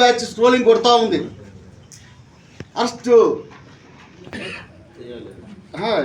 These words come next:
ఎమ్మెల్యే మీద హత్యా ప్రయత్నం అని, నేరుగా హత్యా ప్రయత్నమే. ఎవడైనా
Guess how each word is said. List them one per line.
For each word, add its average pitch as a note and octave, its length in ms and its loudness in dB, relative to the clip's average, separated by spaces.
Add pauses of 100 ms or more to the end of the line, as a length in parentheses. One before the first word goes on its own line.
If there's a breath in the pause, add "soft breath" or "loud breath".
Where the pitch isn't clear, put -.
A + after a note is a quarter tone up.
ఎమ్మెల్యే B3 320 2 (220)
మీద G#3 140 0 (120)
హత్యా B3+ 280 0
ప్రయత్నం G#3+ 400 2
అని, C#3 120 -2 (120)
నేరుగా B3+ 320 2
హత్యా A#3 280 -2
ప్రయత్నమే. G3+ 360 -4 (680)
ఎవడైనా B3 380 0